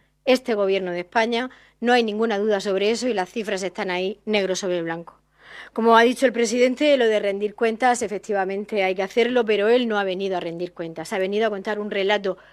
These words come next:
falso de la situación de la región, un relato en el que no se reconocen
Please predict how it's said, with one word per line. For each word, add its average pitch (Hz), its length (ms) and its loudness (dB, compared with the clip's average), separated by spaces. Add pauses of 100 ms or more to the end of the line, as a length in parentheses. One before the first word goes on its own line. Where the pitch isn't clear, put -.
(120)
falso 240 580 4 (240)
de 220 100 -2
la 202 100 0
situación 202 440 -6
de 190 80 -2
la 180 80 0
región, 190 460 -8 (800)
un 233 160 -2
relato 240 380 4
en 220 100 2
el 208 100 -6
que 220 140 -4
no 254 100 0
se 285 140 0
reconocen 214 720 -2